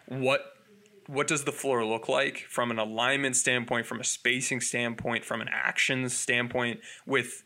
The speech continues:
A D and Drummond out there together, because it's something that we've certainly heard them talk about a lot, being excited about, 'cause they played, I think it was in U S A Basketball on, like, the under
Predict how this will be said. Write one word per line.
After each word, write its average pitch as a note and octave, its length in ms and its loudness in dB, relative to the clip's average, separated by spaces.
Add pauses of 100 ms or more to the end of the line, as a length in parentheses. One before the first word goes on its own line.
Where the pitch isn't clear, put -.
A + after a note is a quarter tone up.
A C3 240 2
D A#2+ 480 2 (200)
and C3 120 0
Drummond A#2 300 2
out D#3 140 2
there B2+ 100 4
together, A2+ 320 2
because A#2 320 0 (400)
it's C#3 120 2
something C#3+ 340 2
that A#2+ 380 0
we've C#3 200 2
certainly E3 300 4
heard C#3 260 2
them D#3 220 2
talk A#2+ 280 2
about A2+ 420 0
a B2 60 -2
lot, A#2+ 260 -2
being A#2+ 160 0
excited A2+ 380 2
about, A2+ 220 0
'cause B2+ 120 -2
they A#2+ 140 2
played, A#2+ 540 2 (400)
I C3 40 2
think C3+ 180 2
it B2+ 60 4
was A#2+ 180 0
in A#2+ 160 -2
U A#2 220 2
S B2 160 4
A B2 100 6
Basketball A#2 840 4
on, B2 180 0
like, A2+ 180 -2
the A#2 100 0
under A#2+ 400 0